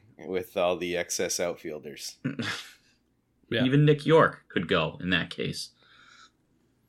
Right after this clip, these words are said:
Speaker 3: Yeah, well, that is the only way you're gonna get a pitcher, so you have to.
Speaker 1: <laughs> Yeah, there you go. We've established that.
Speaker 2: I'm
Speaker 1: Um,
Speaker 2: sorry I forgot about Yoshida.
Speaker 1: But what about Wilyer Abreu?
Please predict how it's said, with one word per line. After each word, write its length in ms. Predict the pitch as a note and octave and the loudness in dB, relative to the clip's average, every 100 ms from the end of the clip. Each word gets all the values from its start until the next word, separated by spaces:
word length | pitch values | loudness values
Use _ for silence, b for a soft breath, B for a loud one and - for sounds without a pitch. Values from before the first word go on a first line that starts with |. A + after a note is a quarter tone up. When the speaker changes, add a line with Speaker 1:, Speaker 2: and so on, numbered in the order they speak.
| _ _ _ - | _ _ _ -4
Speaker 3:
Yeah, 160 | C3 A#2 | -2 0
well, 160 | A2+ | 0
that 180 | A#2 B2 | 4 6
is 100 | B2 | 4
the 100 | A2+ | 4
only 200 | A2 G#2 | 2 0
way 120 | G2+ G2+ | -2 -6
you're 100 | G2 | -8
gonna 160 | F#2+ F#2 | -8 -6
get 140 | G2 | -8
a 60 | F#2 | -10
pitcher, 280 | - - - _ | -14 -16 -20 _
so 220 | - - _ _ | -14 -14 _ _
you 100 | - | -6
have 180 | - - | -6 -8
to. 80 | - - | -14 -20
Speaker 1:
<laughs> 1080 | - - _ _ _ - - - - D3 - | -20 -20 _ _ _ -18 -14 -16 -8 -8 -6
Yeah, 200 | D3 - _ | -8 -8 _
there 120 | G2+ F#2+ | -6 -6
you 100 | C#2 | -8
go. 160 | C2 - - | -14 -16 -8
We've 180 | G#2 G#2 | -6 -4
established 640 | - G2+ F2+ F2+ - - | -2 0 0 -2 -8 -6
that. 280 | D2+ B1+ - _ b b b b b _ G#2 | -6 -6 -12 _ b b b b b _ 6
Speaker 2:
I'm 260 | A2+ A2 | 8 8
Speaker 1:
Um, 40 | G2+ | 8
Speaker 2:
sorry 320 | C3 A2+ G#2+ | 8 10 8
I 40 | |
forgot 300 | G#2+ G2 F#2 | 6 4 4
about 200 | E2+ E2+ | 2 0
Yoshida. 460 | - - - - - _ b b b b _ - B2 | -4 -6 -8 -10 -14 _ b b b b _ -8 2
Speaker 1:
But 300 | D3 - - | 2 2 2
what 220 | C#3+ F#3+ | 8 10
about 520 | A#3+ A#3+ G#3 F#3 - - _ - | 10 8 8 8 2 -6 _ -4
Wilyer 460 | G#2+ A#2 A#2 A2 G#2 | 4 6 6 4 4
Abreu? 500 | E2 G2 F#2 F2 D#2+ | 2 0 0 -2 -8